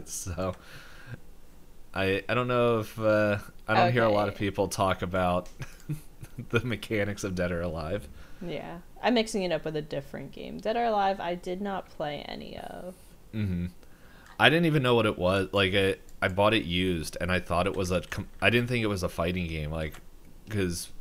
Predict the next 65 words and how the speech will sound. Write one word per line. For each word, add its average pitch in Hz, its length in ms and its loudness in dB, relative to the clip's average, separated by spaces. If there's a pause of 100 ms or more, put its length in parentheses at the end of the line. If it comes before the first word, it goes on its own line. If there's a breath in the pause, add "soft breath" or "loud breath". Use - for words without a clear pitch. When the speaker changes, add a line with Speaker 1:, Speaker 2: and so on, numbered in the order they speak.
(200)
Speaker 1:
at, 107 160 0
when 101 120 0
I 92 80 2
bought 85 300 0
it, 82 140 0
like, 80 320 -4 (500)
the 92 160 2
internet 95 380 0
wasn't 87 520 -2
what 90 160 -2
it 82 60 -2
was 85 240 0
today. 82 540 -4 (680 loud breath)
And, 95 120 0
like, 92 220 2
on 95 60 -2
the 87 80 2
back 87 340 2
of 90 140 0
it, 82 100 2
I 82 100 2
thought 87 300 2
it 87 140 -4
was... 82 320 -4 (220)
I 98 80 4
thought 110 200 6
it 131 60 8
was 104 140 4
an 95 60 2
R 90 160 4
P 85 160 -4
G. 82 380 -2 (380)
And 226 300 2
then 127 160 4
I, 90 160 0
Speaker 2:
Mm. 175 60 -8 (720 loud breath)
Speaker 1:
and 95 100 -2
so 90 240 4
I'm 90 60 2
like... 95 200 -2 (300)
And 101 80 -6
it - 20 -2
was 101 120 0
like, 98 100 6
it 98 80 4
said 120 140 4
it 110 40 4
was 107 120 0
the 98 80 -2
second 107 360 2
one. 92 220 0
I'm 92 80 -2
like, 90 200 0 (440 loud breath)
but 107 120 8
I 104 60 10
kept 131 320 2
seeing 107 460 0
it, 85 160 0
and 107 80 0
it's 104 380 -2
like, 92 180 0
it 101 160 -2
didn't 104 260 -2
have, 95 500 2
like, 80 420 -4